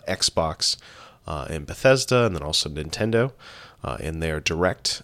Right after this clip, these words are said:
And then we'll wrap things up today by talking about, uh, some of the games we've been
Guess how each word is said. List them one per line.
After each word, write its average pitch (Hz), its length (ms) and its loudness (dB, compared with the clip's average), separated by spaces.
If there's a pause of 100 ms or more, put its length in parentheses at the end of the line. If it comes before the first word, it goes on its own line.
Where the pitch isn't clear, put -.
(160)
And 90 180 0
then 90 160 2
we'll 90 120 4
wrap 110 240 4
things 107 220 2
up 117 140 6
today 82 320 0
by 73 280 -4
talking 76 520 -4
about, 71 420 -6
uh, 87 120 -8
some - 160 -4
of 151 60 -4
the 143 60 -4
games 101 380 2
we've 90 180 0
been 82 380 -2